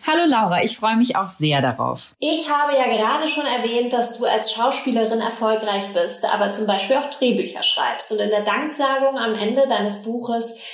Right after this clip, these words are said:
Speaker 2: Juno und die Reise zu den Wundern schreibst du, dass dich die Geschichte von Juno bereits seit einigen Jahren begleitet. Wie kam es denn zu dieser Geschichte?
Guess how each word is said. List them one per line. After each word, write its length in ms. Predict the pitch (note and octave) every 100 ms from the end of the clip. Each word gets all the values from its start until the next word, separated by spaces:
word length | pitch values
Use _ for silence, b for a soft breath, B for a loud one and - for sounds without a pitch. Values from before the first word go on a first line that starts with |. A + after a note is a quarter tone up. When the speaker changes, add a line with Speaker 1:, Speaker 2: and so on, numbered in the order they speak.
| B B
Speaker 2:
Juno 380 | A#3+ B3+ C4 A#3+
und 120 | G#3+
die 100 | G#3
Reise 320 | G3 G#3 G#3
zu 160 | - A3
den 200 | G3+ F#3+
Wundern 420 | G#3+ C4 C#4+ C#4+
schreibst 560 | - F#3+ G3 A#3+ - C#4
du, 180 | C#4 C4+ A#3+
dass 180 | A3 A3
dich 160 | A3+
die 140 | B3 A3
Geschichte 460 | A#3 C4+ C4+ - C4 B3+ B3+ -
von 160 | C4 A#3
Juno 300 | B3 B3+ A#3+
bereits 320 | G#3+ G#3+ A3
seit 160 | A3 A3
einigen 380 | A3 C4 B3+ A#3
Jahren 240 | G#3 G#3+
begleitet. 760 | A3 G#3 F3 F3 F3 E3+ F3 -
Wie 140 | B3+
kam 280 | - G3+ G3
es 160 | F#3+
denn 180 | - F#3
zu 140 | - G3
dieser 240 | F#3+ F3
Geschichte? 580 | F3 G#3 - - - G#3+